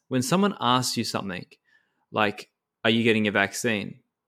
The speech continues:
Uh, and I'm like, "No, I'm not getting a vaccine." And someone goes, "Well, why is that?" And I'm like, well, I give them the honest truth. I got asked the other day. I said, "Well, no one's talking about blueberries and lemon water and how good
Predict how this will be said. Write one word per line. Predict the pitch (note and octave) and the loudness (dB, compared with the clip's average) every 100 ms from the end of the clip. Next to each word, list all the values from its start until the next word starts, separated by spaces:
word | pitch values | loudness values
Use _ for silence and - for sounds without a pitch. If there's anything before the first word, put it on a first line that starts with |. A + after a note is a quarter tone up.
| _ _ - - _ | _ _ -20 -20 _
Uh, | A2+ G#2+ G#2+ | 0 2 2
and | G#2 | 2
I'm | G#2 G#2 | 2 2
like, | G2 - | -2 -4
"No, | A2+ A#2+ | -4 0
I'm | C3 A#2+ | 0 -2
not | C#3+ | -4
getting | A2+ G2+ | -6 -6
a | |
vaccine." | F#2 F#2 - G#2 F#2 - | -4 -6 -6 -8 -8 -6
And | G#2+ G#2 | -4 -4
someone | - A2 G#2+ | -4 -2 0
goes, | G#2+ G2+ G2+ - - | 2 2 0 -4 -6
"Well, | C3 | -4
why | C#3+ D#3+ | 0 -2
is | C#3+ | -2
that?" | F#3+ - - | -6 -8 -6
And | A2+ | -2
I'm | A2+ | -2
like, | A2 - | -2 -6
well, | - G#2+ | -4 -2
I | |
give | A#2+ B2+ | 0 -2
them | C3+ C3 | 0 -2
the | B2 | -2
honest | C3+ C3+ | -2 -4
truth. | - D3 | -4 -2
I | G#2+ | 0
got | G2+ A#2 | 0 0
asked | A2+ | 0
the | B2 | -4
other | A#2 | -4
day. | D3 | -4
I | C3 G2+ | -6 -6
said, | - A2 | -8 -8
"Well, | A#2+ A2+ - - - _ - | -6 -8 -10 -20 -20 _ -4
no | C#3 | 0
one's | D#3+ - | 0 -2
talking | - B2 B2 | -2 -2 -2
about | A2 G#2 - | -2 -2 -2
blueberries | A2 G#2+ A2 G#2+ G#2 | -2 2 2 2 0
and | G2 | -2
lemon | G2+ A2+ G#2+ | 0 0 0
water | G#2 G2 F#2 | 0 -2 -4
and | G2 | -2
how | G2 | -2
good | G2 G2+ G2 | 0 0 -2